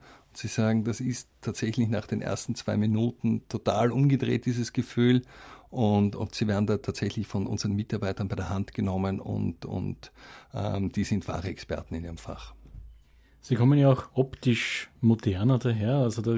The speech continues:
Speaker 2: ist nicht das Schwarz tragende Farbe.
Speaker 1: Nein, also das wäre ja wohl ganz gegen den Namen, <laughs> wenn wir nicht mit diesem Himmelblau spielen würden. Ähm, da sind wir einfach vor zehn Jahren, haben wir uns gedacht,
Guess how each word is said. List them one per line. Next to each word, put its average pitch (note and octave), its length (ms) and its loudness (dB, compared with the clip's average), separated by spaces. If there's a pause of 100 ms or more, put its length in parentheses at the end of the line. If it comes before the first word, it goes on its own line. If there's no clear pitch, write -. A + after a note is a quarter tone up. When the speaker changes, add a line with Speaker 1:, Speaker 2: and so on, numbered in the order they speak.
(160)
Speaker 2:
ist B2 400 -2
nicht C#3+ 380 0 (100)
das A#2 120 -6
Schwarz G2+ 580 -4
tragende G2 540 0
Farbe. F#2 500 -10 (1200)
Speaker 1:
Nein, A#2 640 10
also A2+ 200 4
das A#2 180 4
wäre A2+ 320 6
ja G#2+ 280 8
wohl A2 200 4
ganz A#2+ 360 0
gegen A2 180 4
den G#2+ 140 4
Namen, G2 400 6 (180)
<laughs> - 180 -8
wenn C3 140 4
wir B2+ 80 8
nicht B2+ 260 4
mit A2+ 100 2
diesem A2+ 220 4
Himmelblau A#2 500 8
spielen C3 400 4
würden. D3 400 4 (400)
Ähm, A2 480 4
da G#2 220 0
sind A#2 300 2
wir G2+ 80 0
einfach G#2 260 -4
vor G2 180 -4
zehn G2+ 340 0
Jahren, G2+ 440 0
haben A2 100 0
wir G#2+ 80 2
uns G#2 140 -4
gedacht, - 580 0